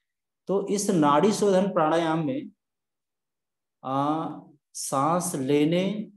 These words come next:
का एक निश्चित समय है, अंदर रोकने यानी अंतः कुंभक करने का भी एक निश्चित समय है, रेचक करने यानी उसे बाहर प्रवाहित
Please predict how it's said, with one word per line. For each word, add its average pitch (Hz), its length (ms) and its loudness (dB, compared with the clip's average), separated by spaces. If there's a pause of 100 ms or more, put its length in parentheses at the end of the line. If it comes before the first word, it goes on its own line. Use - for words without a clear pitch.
(140)
का 139 80 -2
एक 135 140 -2
निश्चित 139 340 -2
समय 170 300 0
है, 180 240 -6 (1200)
अंदर 156 320 2
रोकने 180 560 2
यानी 143 260 -2
अंतः 139 240 -2
कुंभक 170 380 -4
करने 170 220 -2
का 170 140 -4
भी 165 180 -4
एक 175 80 -6
निश्चित 170 280 -8
समय 170 320 -4
है, 180 240 -16 (1600)
रेचक 170 460 2
करने 190 280 4
यानी 170 240 2
उसे 170 200 0
बाहर 147 320 0
प्रवाहित 139 380 0